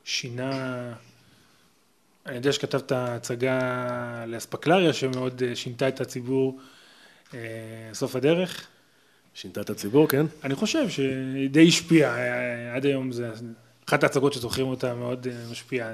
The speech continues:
Speaker 1: עכשיו אתה זוכר איזושהי הצגה מת-, אה, מתאיר שהיא ככה עשתה שינוי?
Speaker 2: הייתה, הייתה, אה, הצגה מחכים לכבודו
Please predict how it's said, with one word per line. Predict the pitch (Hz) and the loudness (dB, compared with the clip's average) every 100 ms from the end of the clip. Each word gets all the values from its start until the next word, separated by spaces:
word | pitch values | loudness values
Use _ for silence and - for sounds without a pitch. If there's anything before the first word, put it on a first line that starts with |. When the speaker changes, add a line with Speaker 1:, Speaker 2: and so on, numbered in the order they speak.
| 110 - - _ | -12 -20 -20 _
Speaker 1:
עכשיו | - | 0
אתה | 151 | 2
זוכר | 143 156 | 4 4
איזושהי | 135 135 | 2 -2
הצגה | 131 135 127 139 | -4 -4 -2 -2
מת-, | 131 131 | -4 -4
אה, | 127 123 120 | -6 -4 -8
מתאיר | 120 120 139 151 143 | -8 0 6 6 6
שהיא | - 127 127 123 | 0 -4 -4 -6
ככה | 120 - 113 110 110 _ _ _ _ _ _ _ _ _ | -12 -12 -14 -14 -16 _ _ _ _ _ _ _ _ _
עשתה | - 135 | -6 -2
שינוי? | 117 131 123 127 117 - - _ _ _ - _ _ _ _ _ _ 90 87 87 98 | -2 -4 -4 -4 -6 -16 -20 _ _ _ -20 _ _ _ _ _ _ -14 -14 -14 -16
Speaker 2:
הייתה, | - 90 | -10 -10
הייתה, | 90 - 131 131 127 120 113 117 - - | -8 -2 2 4 4 4 2 0 -4 -12
אה, | 104 95 95 92 92 90 92 90 92 _ _ _ _ _ _ - | -10 -8 -6 -6 -6 -8 -10 -14 -18 _ _ _ _ _ _ -12
הצגה | 110 110 | -6 -2
מחכים | 113 107 107 117 | -2 -2 0 0
לכבודו | 113 92 98 123 113 | 0 -4 2 4 4